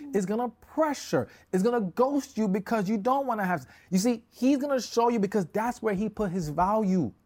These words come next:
Speaker 2: for you. Now, he may go to the next woman and be patient with her because it's gonna be contingent on the individual.
Speaker 1: Mm.
Speaker 2: And again, it doesn't mean you are not a great woman.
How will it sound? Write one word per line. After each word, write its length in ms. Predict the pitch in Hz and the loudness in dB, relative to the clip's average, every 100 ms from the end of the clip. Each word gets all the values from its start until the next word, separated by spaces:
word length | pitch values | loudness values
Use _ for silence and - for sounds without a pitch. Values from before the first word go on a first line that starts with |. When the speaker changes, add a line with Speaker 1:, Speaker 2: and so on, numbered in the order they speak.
| _ - | _ -2
Speaker 2:
for 140 | 190 | 0
you. 480 | 175 196 285 214 180 _ _ _ _ _ | 2 2 4 2 -4 _ _ _ _ _
Now, 240 | 160 226 - _ | 0 0 0 _
he 140 | 214 | 0
may 240 | 214 220 220 | 4 4 2
go 240 | - 214 | 2 0
to 100 | - | 2
the 80 | 233 | -2
next 240 | 226 196 | -2 -2
woman 380 | 214 247 285 302 - | -2 0 0 -2 -2
and 200 | 185 165 | 0 2
be 120 | 214 | 0
patient 440 | 214 226 233 233 | -2 -4 -4 -6
with 160 | 214 220 | -4 -6
her 220 | 196 311 | -2 -2
because 240 | 160 151 165 | -2 -2 -2
it's 120 | 156 | -2
gonna 160 | - 185 | 0 0
be 140 | 190 | 0
contingent 500 | 180 208 185 220 208 | -2 -4 -2 -2 -2
on 220 | 180 180 170 | -2 -2 0
the 120 | 170 | -2
individual. 680 | 156 175 196 294 262 160 113 | -2 -2 -2 -2 -2 -2 -2
Speaker 1:
Mm. 220 | 220 202 - - | -4 -14 -18 -4
Speaker 2:
And 100 | 190 | 0
again, 340 | 233 302 262 - | 2 2 0 0
it 180 | 156 131 | -2 2
doesn't 340 | 208 220 202 | 0 0 -2
mean 220 | 202 185 | 0 0
you 160 | 151 190 | 0 0
are 80 | 165 | 0
not 140 | 156 | 0
a 40 | 131 | -2
great 440 | 104 131 165 151 | -4 -2 -2 -2
woman. 480 | 117 160 185 113 | -4 0 0 -2